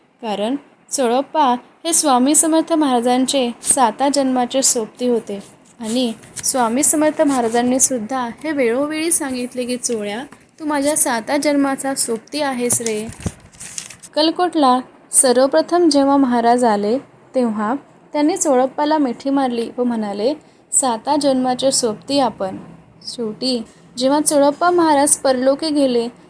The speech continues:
तेव्हासुद्धा स्वामी समर्थांची वृत्ती खूप उदासीन झाली होती. "सात जन्माचा सांगाती गेला," असे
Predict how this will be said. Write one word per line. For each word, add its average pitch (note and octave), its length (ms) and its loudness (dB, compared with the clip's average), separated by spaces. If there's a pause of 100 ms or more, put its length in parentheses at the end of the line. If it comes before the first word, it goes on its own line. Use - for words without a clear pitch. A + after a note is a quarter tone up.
(140)
तेव्हासुद्धा C#4 800 2
स्वामी B3 460 2
समर्थांची C4+ 640 0
वृत्ती A#3+ 460 -4 (140)
खूप D#4 220 -6
उदासीन D4 600 4
झाली B3+ 300 0
होती. A3 340 -2 (520)
"सात A#3+ 100 0
जन्माचा C#4+ 480 2
सांगाती B3 560 0
गेला," C4+ 460 -2
असे A#3+ 360 0